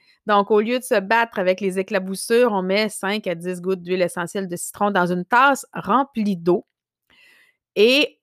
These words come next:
on met une tasse naturellement en verre, en Pyrex ou qui va au micro-ondes, hein, j'ai pas besoin de vous le dire. Et on rajoute cinq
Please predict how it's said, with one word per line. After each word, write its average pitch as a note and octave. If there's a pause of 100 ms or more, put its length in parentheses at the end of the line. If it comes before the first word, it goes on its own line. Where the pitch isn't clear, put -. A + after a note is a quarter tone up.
(100)
on A3+
met G#3
une F#3
tasse G#3
naturellement F#3+
en E3
verre, F#3+
en E3+
Pyrex F#3
ou E3+ (340)
qui F#3+
va F#3+
au F#3+
micro-ondes, F#3
hein, C#4
j'ai G#3+
pas F#3+
besoin F#3+
de G#3+
vous G3+
le G3+
dire. D4+ (720)
Et A#3
on G3
rajoute G3 (260)
cinq G3+